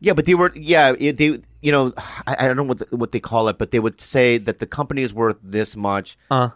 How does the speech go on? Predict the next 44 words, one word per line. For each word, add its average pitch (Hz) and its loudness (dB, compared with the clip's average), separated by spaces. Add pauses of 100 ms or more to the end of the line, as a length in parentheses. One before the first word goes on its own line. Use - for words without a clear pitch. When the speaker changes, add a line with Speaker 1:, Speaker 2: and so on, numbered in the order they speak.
Speaker 1:
It's - -14
like 170 2
almost 170 0
future 151 -2
predictions. 110 -4
Speaker 2:
Yeah, 170 4
they 147 4
would 131 2
inflate 135 -2
their 131 2
numbers. 127 2
Speaker 1:
Right, 156 6
right. 135 4
So 139 -2
it's 123 -2
like, 123 0
"Next 175 -4
year, 170 2 (280)
you 135 -2
know 143 4
what 139 2
I 147 2
mean? 147 -6
This 139 -4
is 135 -10
what 143 2
we're 135 2
gonna 131 0
be 127 0
worth." 117 2
Speaker 2:
Seven 202 4
billion. 160 2 (160)
Speaker 1:
Right, 123 2
and 127 0
they 131 4
didn't 131 0
actually 123 -4
come 117 -4
up 117 0
with 113 -2
anything. 107 -6
They 107 -4
just 104 -8
kept - -10